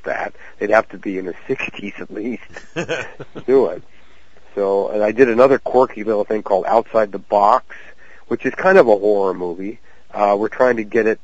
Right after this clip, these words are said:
Speaker 1: uh, into a T V series. And, um, we're, I have to pitch the pilot. It's about a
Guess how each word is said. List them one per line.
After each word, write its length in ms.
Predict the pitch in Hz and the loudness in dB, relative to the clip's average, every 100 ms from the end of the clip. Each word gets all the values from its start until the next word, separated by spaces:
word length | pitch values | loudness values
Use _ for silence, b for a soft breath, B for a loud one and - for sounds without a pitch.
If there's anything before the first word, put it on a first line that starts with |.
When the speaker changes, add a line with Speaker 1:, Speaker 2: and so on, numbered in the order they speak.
| 101 | -6
Speaker 1:
uh, 280 | 98 98 - | -2 -2 -4
into 240 | 104 101 | -6 -6
a 60 | 95 | -6
T 180 | - 113 | -8 -8
V 160 | 110 - | -8 -4
series. 400 | 107 107 120 139 - B B B B - - - - - - - | -2 0 -2 -6 -10 B B B B -18 -18 -18 -18 -18 -18 -10
And, 360 | 110 107 104 101 | -4 -2 -2 -2
um, 600 | 98 98 95 95 92 92 98 | 0 0 -2 -6 -12 -14 -12
we're, 160 | 98 | -10
I 180 | - 101 101 | -6 -2 0
have 120 | 104 | 0
to 80 | - | -2
pitch 220 | - 110 - | -6 -6 -6
the 60 | - | -14
pilot. 480 | - 113 104 95 - B B - | 2 4 6 2 -6 B B -16
It's 160 | - | -6
about 260 | 117 107 | 0 2
a 80 | 104 | 2